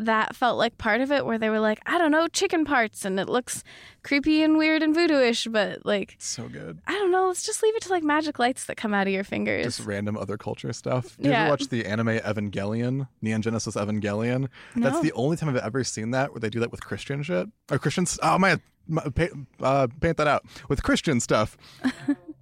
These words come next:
Speaker 2: No, you leave it in. No. I swore and
Speaker 1: <laughs>
Speaker 2: w-, while I was talking about God. No, they, they have, like, crosses and Christian imagery, and it, it was, like,
Speaker 1: Huh.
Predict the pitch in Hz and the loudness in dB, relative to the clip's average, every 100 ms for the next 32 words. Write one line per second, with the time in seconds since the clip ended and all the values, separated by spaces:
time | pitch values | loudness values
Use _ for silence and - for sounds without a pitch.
0 | - - - 190 202 202 196 202 208 196 | -20 -12 0 4 6 6 6 6 6 6
1 | 214 202 233 220 214 208 202 - 160 330 | 4 6 6 6 6 6 6 6 4 4
2 | 185 190 127 156 165 160 135 - - - | 6 4 4 2 2 0 -2 -4 -8 -20
3 | _ - 131 139 147 139 131 - - 160 | _ -2 0 0 0 0 2 0 -2 0
4 | 175 202 170 196 160 165 226 294 285 135 | 2 2 2 2 2 4 2 2 0 0
5 | - - 120 147 - 180 175 156 107 - | 0 -2 0 0 2 2 4 0 -4 -2
6 | 143 - 135 107 135 139 156 156 117 117 | -4 -2 -2 0 0 0 0 2 2 0
7 | 120 131 135 127 381 | 2 2 2 2 2